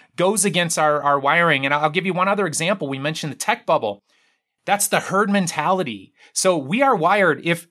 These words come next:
our entire tribe is running in one direction,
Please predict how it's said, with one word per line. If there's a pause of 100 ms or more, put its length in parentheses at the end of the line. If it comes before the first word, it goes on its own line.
our
entire
tribe
is
running
in
one
direction,